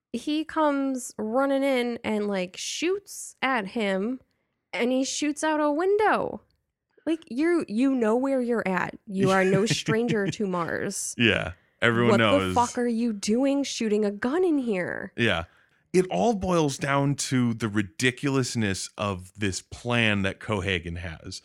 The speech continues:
Speaker 1: Mm-hmm.
Speaker 2: 'Cause by the end of the movie, when he's explaining it, it is somehow to me, like, we, we gotta just sort of try to break it down or something, because as he's explaining it more,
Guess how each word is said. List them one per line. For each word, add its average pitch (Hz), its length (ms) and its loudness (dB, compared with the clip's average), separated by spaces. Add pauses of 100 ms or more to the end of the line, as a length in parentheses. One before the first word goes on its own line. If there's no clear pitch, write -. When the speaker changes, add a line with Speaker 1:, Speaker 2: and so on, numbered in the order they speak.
Speaker 1:
Mm-hmm. 196 320 -4
Speaker 2:
'Cause 127 100 -2
by 123 140 -2
the 120 160 -6
end 180 160 2
of 196 80 2
the 170 60 4
movie, 104 580 2 (520)
when 131 180 2
he's 147 240 4
explaining 147 800 2
it, 87 200 -8 (1080)
it 156 180 4
is 165 180 4
somehow 147 720 2
to 127 200 0
me, 127 260 4
like, 120 180 2
we, 123 300 0
we 135 160 4
gotta 135 180 4
just 127 200 0
sort 123 160 4
of 110 320 0
try 120 240 2
to 113 80 4
break 107 260 2
it 104 80 -4
down 104 220 2
or 101 60 2
something, 101 340 -2
because 101 320 2
as 131 340 0
he's 131 160 2
explaining 113 520 0
it 117 120 0
more, 113 480 0